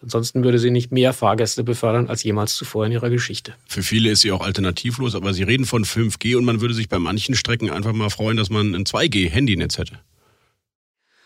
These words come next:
Speaker 1: Also das ist, äh, nicht, nicht so, ähm, trivial, dieses Thema. Wir haben ehrlich gesagt schon viel mehr Mobilfunk verbaut entlang der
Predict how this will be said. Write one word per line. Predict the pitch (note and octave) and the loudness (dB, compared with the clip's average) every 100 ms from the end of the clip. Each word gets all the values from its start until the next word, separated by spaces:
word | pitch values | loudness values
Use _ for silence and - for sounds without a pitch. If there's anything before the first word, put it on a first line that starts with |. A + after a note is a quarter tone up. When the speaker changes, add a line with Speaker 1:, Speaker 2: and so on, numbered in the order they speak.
| _ - - - | _ -20 -20 -6
Speaker 1:
Also | C3+ C3+ B2 - - - | 0 2 2 0 -10 -2
das | B2 B2+ | 0 2
ist, | B2+ - - - | 0 -2 -8 0
äh, | A#2+ A#2 A2+ - - - - - - - - - | 4 4 2 -4 -20 -20 -20 -20 -20 -20 -20 -2
nicht, | B2 C3 - - | 0 0 -2 -8
nicht | C#3 B2+ - | -4 -4 -4
so, | - B2 B2 B2 A#2+ - A#2+ | 0 4 4 4 4 0 -2
ähm, | A#2 A#2 A#2+ A#2+ - | 0 0 0 -4 -8
trivial, | - B2 A#2 A#2+ C#3+ | -4 -2 0 2 0
dieses | D3+ D3 C#3+ | -2 -6 -4
Thema. | D3 D3 C3+ | 0 2 2
Wir | A#2+ | 2
haben | A#2 B2 A#2+ - - _ - | 2 0 -2 -12 -20 _ -4
ehrlich | A#2 A#2+ | -2 0
gesagt | B2+ A#2+ A#2+ | 0 0 0
schon | - A2+ | 0 -2
viel | - D#3+ | -2 0
mehr | C3 B2+ | 2 4
Mobilfunk | B2 A2+ B2 B2 A#2 A2 | 2 2 0 0 -2 -2
verbaut | A2 - G2+ C3 F#3 - | -4 0 2 2 0 -4
entlang | C3+ C#3 B2 C3+ C3+ | -6 -2 0 0 0
der | C3 B2+ B2+ | 2 2 0